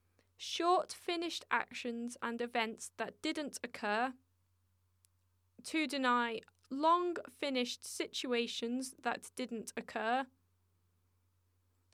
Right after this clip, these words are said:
to deny repeated events and habits that did not take place in the past,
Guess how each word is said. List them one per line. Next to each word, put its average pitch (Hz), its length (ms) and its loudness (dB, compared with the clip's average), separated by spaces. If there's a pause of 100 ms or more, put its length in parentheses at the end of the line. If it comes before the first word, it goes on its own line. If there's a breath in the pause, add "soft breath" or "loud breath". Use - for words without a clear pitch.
(380)
to 311 200 2
deny 247 540 4 (160)
repeated 349 720 2
events 240 640 2
and 247 140 0
habits 240 680 2
that 233 220 0
did 277 200 -2
not 269 360 2
take 247 260 -2
place 233 500 -2
in 226 180 -4
the 220 80 -6
past, 226 580 -4